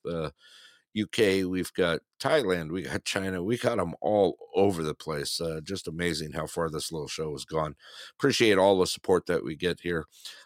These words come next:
Uh, if you guys ever need anything or want anything, you can email me here at the Pulse in Anderson and Nenana at gmail dot com.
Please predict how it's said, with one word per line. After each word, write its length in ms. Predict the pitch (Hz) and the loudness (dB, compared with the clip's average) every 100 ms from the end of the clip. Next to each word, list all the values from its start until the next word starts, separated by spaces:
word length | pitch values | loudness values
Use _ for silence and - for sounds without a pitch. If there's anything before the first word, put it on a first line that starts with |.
| - | 0
Uh, 260 | 101 101 98 | 6 6 6
if 80 | - | 2
you 80 | |
guys 340 | 120 190 214 185 | 2 4 4 4
ever 220 | 196 185 | 4 4
need 260 | 180 202 190 | 2 2 2
anything 420 | 175 156 151 131 | 2 4 2 2
or 80 | 131 | 2
want 240 | 160 185 | 2 4
anything, 360 | 147 120 123 110 | 2 2 2 0
you 140 | 123 | -2
can 180 | 135 123 | -2 -2
email 360 | 127 139 135 | -2 0 0
me 160 | 123 117 | 0 -2
here 380 | 101 156 120 73 _ _ - - | -2 0 -2 -4 _ _ -20 -2
at 220 | 92 - | 0 0
the 100 | - | -2
Pulse 680 | - - - 92 82 - - _ _ | -2 -2 2 2 2 -2 -8 _ _
in 280 | 92 92 87 - | -4 -4 -4 -4
Anderson 720 | 101 127 135 127 - 135 135 - - _ _ - | -2 -2 -2 -4 -2 -4 -4 -10 -20 _ _ -4
and 340 | 90 123 131 - | -2 0 -2 -4
Nenana 840 | 92 95 101 92 107 92 73 69 80 _ _ _ _ | -4 -2 0 0 -2 -2 -4 -6 -10 _ _ _ _
at 220 | - 73 - | -8 -6 -6
gmail 420 | - 87 85 80 | -6 -2 -2 0
dot 240 | 82 - | -2 -4
com. 340 | - 87 82 | -4 -4 -4